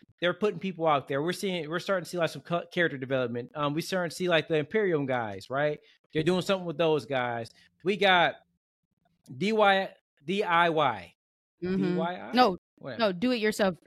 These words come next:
Speaker 1: Do it
Speaker 2: So,
Speaker 1: yourself.
Speaker 2: wait.
Speaker 1: D-,
Speaker 2: Yeah,
Speaker 1: D I Y,
Speaker 2: D I Y.
Speaker 1: yeah.
Speaker 2: Yeah.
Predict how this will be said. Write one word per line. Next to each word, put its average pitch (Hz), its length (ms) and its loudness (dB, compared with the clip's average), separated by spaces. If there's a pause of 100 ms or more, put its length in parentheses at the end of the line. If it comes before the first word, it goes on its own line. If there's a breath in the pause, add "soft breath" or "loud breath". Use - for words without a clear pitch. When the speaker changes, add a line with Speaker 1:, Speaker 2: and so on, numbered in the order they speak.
(180 soft breath)
Speaker 1:
Do 208 120 0
it - 0 -
Speaker 2:
So, 226 60 2
Speaker 1:
yourself. 175 440 -2
Speaker 2:
wait. 185 180 -6 (300)
Speaker 1:
D-, 156 100 -18
Speaker 2:
Yeah, 214 120 2
Speaker 1:
D 208 80 4
I 214 60 8
Y, 202 40 10
Speaker 2:
D 196 60 10
I 190 60 4 (200)
Y. 110 80 -6
Speaker 1:
yeah. 139 240 -2 (360)
Speaker 2:
Yeah. 170 140 -4